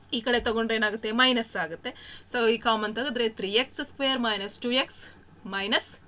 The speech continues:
ಫೈವ್ ಆಗುತ್ತೆ. ನೆಕ್ಸ್ಟ್ ಹದಿಮೂರನೇ ಪ್ರಶ್ನೆಗೆ ಹೋಗೋಣ ಮಕ್ಕಳ. Sin A is equal to half, cos A is equal to root three by two ಆದಾಗ tan A ಯ ಬೆಲೆಯನ್ನ ಕಂಡು ಹಿಡೀರಿ. So ತುಂಬಾ ಈಸಿ ಇದೆ ಮಕ್ಕಳ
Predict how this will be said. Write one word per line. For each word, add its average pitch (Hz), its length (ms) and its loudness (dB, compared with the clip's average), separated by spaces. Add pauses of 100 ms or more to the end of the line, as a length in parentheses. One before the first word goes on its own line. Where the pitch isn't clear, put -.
(600)
ಫೈವ್ 202 640 -2
ಆಗುತ್ತೆ. - 420 -14 (1500)
ನೆಕ್ಸ್ಟ್ - 340 0 (460)
ಹದಿಮೂರನೇ 247 460 4
ಪ್ರಶ್ನೆಗೆ 190 460 -6
ಹೋಗೋಣ 180 280 -6
ಮಕ್ಕಳ. 180 280 -4 (460)
Sin 285 280 4
A 320 300 2
is 190 100 -8
equal 220 300 0
to 208 140 -2
half, 160 400 2 (400)
cos 247 320 8
A 294 180 4
is 196 80 -4
equal 196 400 -6
to 254 140 -2
root 220 200 0
three 214 260 -6
by 202 240 -6
two 233 180 -2
ಆದಾಗ 180 400 -4 (560)
tan 277 340 8
A 240 160 6
ಯ 190 160 2
ಬೆಲೆಯನ್ನ 185 520 0 (360)
ಕಂಡು 180 300 -4
ಹಿಡೀರಿ. 165 500 -10 (420)
So 262 260 0
ತುಂಬಾ 233 240 2
ಈಸಿ 220 320 2
ಇದೆ 202 140 -2
ಮಕ್ಕಳ 202 240 -2